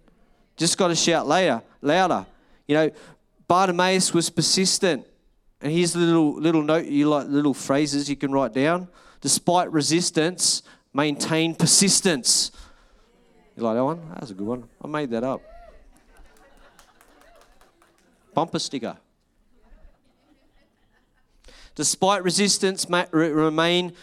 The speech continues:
persistent." So this, this is so important. See,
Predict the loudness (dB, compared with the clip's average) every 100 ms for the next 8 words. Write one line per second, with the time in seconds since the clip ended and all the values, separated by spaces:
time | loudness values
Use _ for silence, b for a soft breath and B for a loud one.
0 | B 0 2 2 2 0 -2 -2 b b
1 | b b b b b -6 -2 0 2 0
2 | -2 0 2 2 2 2 0 2 0 0
3 | 0 0 2 0